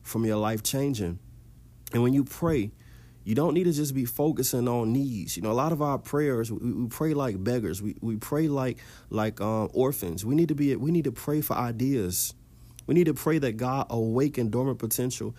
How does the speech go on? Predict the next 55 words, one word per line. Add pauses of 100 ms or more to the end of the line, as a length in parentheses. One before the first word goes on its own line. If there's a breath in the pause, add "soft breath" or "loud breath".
(240 loud breath)
We
need
to
pray
that
the
Spirit
of
God
show
us
what
giftings,
what
abilities,
what
skills
we
have
we're
not
using. (280 loud breath)
We
need
to
ask
the
Lord
what,
what
our
college
major
should
be,
what,
what
major (280 loud breath)
w-,
would
I
thrive
in.
We,
we
need
to
take (180)
personality
tests.
We
need
to
do
inventory